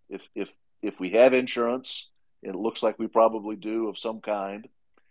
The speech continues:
then we owe it to the insurance company to let them put up a reasonable defense.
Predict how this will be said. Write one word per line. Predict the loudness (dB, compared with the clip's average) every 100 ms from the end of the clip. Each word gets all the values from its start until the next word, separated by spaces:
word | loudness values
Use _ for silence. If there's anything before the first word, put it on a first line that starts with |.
| _ _ _ _
then | -14 -6 -4 -4 -8 -10
we | -8 -2
owe | 2 2
it | 2 -2
to | -4
the | -4
insurance | -4 -6 -8 -6
company | -6 -6 -6 -6
to | -4
let | -2 -2 -4
them | -6
put | -4 0
up | 0 -2 -6
a | -6
reasonable | -4 -4 -6 -6 -8 -8
defense. | -6 0 0 0 -8 -14 -16